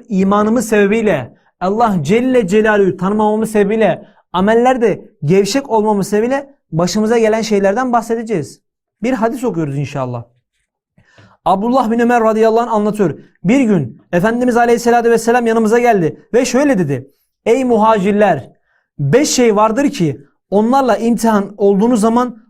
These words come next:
o cemiyette hiçbir hayır kalmamıştır. O zaman vay halinize, o beş şeyin size ulaşmasından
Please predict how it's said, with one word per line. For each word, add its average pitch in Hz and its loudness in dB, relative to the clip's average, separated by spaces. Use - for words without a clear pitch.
o 202 4
cemiyette 214 0
hiçbir 185 0
hayır 165 0
kalmamıştır. 202 0
O 185 0
zaman 185 -2
vay 175 0
halinize, 170 -2
o 175 0
beş 208 0
şeyin 160 -2
size 196 -4
ulaşmasından 185 -2